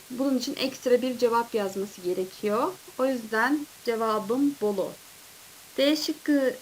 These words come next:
niye olmuyor? Baktığım zaman what is the invitation about? Ne hakkında? Bunun da cevabı var. Science exhibition.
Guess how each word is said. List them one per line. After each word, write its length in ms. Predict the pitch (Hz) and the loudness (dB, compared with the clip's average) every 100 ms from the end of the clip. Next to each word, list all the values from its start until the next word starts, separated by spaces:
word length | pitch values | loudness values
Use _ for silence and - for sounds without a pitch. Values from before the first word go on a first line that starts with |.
| - | -6
niye 480 | 220 220 220 220 311 - - - | -2 0 0 -2 -6 -12 -20 -8
olmuyor? 460 | 208 202 202 208 214 | -4 -2 -2 -2 -2
Baktığım 400 | 254 254 262 240 | -2 -2 -2 0
zaman 440 | 214 208 220 294 - - - - - - - - | 0 0 0 -2 -4 -18 -20 -20 -20 -20 -8 0
what 260 | 269 277 | 0 2
is 100 | 269 | -4
the 80 | 226 | -2
invitation 680 | 233 220 208 226 220 - 220 - | -2 -4 -2 0 0 -2 -6 -4
about? 440 | 202 226 277 285 - | 0 2 2 2 2
Ne 140 | 285 | 2
hakkında? 680 | 254 220 - - 208 247 262 | 2 -4 -6 -6 -2 0 0
Bunun 160 | 220 | -2
da 100 | 214 | -2
cevabı 480 | 208 208 202 196 196 | 0 0 0 0 0
var. 240 | 220 254 277 | 2 2 0
Science 500 | - 254 240 262 269 - | -4 -2 -2 -2 -4 -8
exhibition. 800 | 220 - 220 208 208 202 - | -8 -8 -8 -6 -4 -6 -6